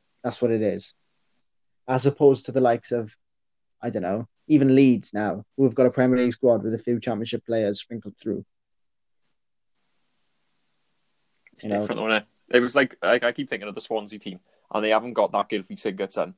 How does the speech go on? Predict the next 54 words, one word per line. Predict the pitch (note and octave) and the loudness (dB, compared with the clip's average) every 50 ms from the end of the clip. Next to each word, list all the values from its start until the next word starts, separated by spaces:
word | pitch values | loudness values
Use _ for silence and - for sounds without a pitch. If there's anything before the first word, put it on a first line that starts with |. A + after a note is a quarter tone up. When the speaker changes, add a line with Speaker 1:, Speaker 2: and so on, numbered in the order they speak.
| _ _ _ _ - | _ _ _ _ -6
Speaker 2:
that | G#2+ G2+ - | -6 -4 0
kept | - B2 B2 A#2+ | 2 2 2 4
Speaker 1:
No, | B2 - | 2 0
Speaker 2:
us | - - | -2 -2
up | F#2 - - _ _ - | -4 -6 -6 _ _ -2
Speaker 1:
I | B2 C3+ | 2 2
Speaker 2:
that | |
Speaker 1:
think | - - | 2 2
Speaker 2:
one | F3 - - | 2 2 2
Speaker 1:
that's | D3 C#3+ | 0 0
Speaker 2:
year. | - D3 | 0 -4
Speaker 1:
exactly | C3 A#2+ A#2+ C#3+ C#3+ C3+ - - - C#3+ C3+ B2+ | -6 -2 0 0 0 0 -2 0 2 4 4 4
what, | B2 A#2+ - - - - - - | 4 2 2 0 -6 -14 -10 -2
yeah, | B2+ C3 B2 G#2+ - - | 0 2 2 2 -2 -6
that's | - B2 - - | -12 -8 -6 -6
exactly | B2 A#2+ C#3 C3+ C3+ - C#3+ | -2 0 0 0 0 0 2
what | C#3 C3 | 2 4
they're | C3 | 4
missing. | B2+ B2+ B2 - - A#2 A2 | 2 2 0 -2 -6 -8 -6
They're | A#2 A#2+ | -2 0
missing | B2 B2+ B2 - C3+ B2+ B2+ B2+ | 0 0 0 0 0 2 2 2
that | A#2+ B2 | 2 2
one | C3 C#3+ C#3 C#3+ C#3 C3 | 4 4 4 4 2 0
player. | C#3 C3+ B2 | 2 2 2
Speaker 2:
So | A#2 A2 | 4 4
I've, | A2 A2+ A2 - - - _ _ _ _ _ _ _ _ _ _ - | 2 0 -2 -6 -14 -20 _ _ _ _ _ _ _ _ _ _ -2
I've | A2 G#2+ G#2+ - | -2 -2 -2 -4
said | - - G#2 G2 G2+ | -2 -2 -2 -2 -4
a | G#2 | -6
creative | - - - A2 G#2+ G2+ F#2 - G#2 G#2 - | -8 -6 -4 -2 -2 -2 -2 -4 -6 -6 -4
player, | _ A#2+ G2+ G2 G2 F#2+ F#2 - | _ -2 -2 0 0 -2 -4 -4
like, | F#2+ F#2 G2+ | -6 -6 -4
one | G2+ G2+ | -4 -6
or | G2 | -6
two | - - G2 | -6 -10 -12
creative | - - G#2 G2+ F#2+ F#2 - G2 - | -6 -4 -2 -2 -2 -2 -4 -6 -4
players. | - G#2+ G2 G#2 G#2 F#2 G2 - - - _ _ _ _ _ _ _ _ _ _ _ _ _ _ _ _ | -2 -2 -2 0 -2 -4 -4 -6 -12 -20 _ _ _ _ _ _ _ _ _ _ _ _ _ _ _ _
Speaker 1:
It | - C3+ - | -6 2 4
doesn't | F3 F#3+ F#3+ G#3+ G3+ | 4 4 4 4 4
Speaker 2:
The | A2 | 4
one | G#2 G#2 | 4 4
who | - G2+ | 2 -2
Speaker 1:
suit | |
Speaker 2:
was | G2+ G2+ | -2 0
Speaker 1:
their | - - | 0 0
Speaker 2:
just | G#2 C3+ | 2 4
Speaker 1:
game | C#3+ D3 D3+ C#3+ | 4 4 4 4
plan, | - E3 D#3 D3+ C#3+ B2+ | 2 2 2 4 4 4
though, | A#2 G#2+ | 4 2
at | G#2 - - C3+ | 0 0 2 4
all, | B2+ A#2 G#2 F#2+ G2+ - _ _ _ _ _ _ G3+ _ | 4 4 4 2 -2 -6 _ _ _ _ _ _ -20 _
'cause | - A#2+ G#2+ G#2+ B2+ - - _ _ - - - - | -10 -8 -8 -8 -12 -20 -20 _ _ -20 -20 -12 -6
Speaker 2:
No. | G#2+ G#2+ G#2 G#2 - _ _ _ _ _ - - _ - - | -2 -2 -2 -2 -4 _ _ _ _ _ -20 -20 _ -12 -4
Speaker 1:
uh, | - E2 A#2 | 0 0 0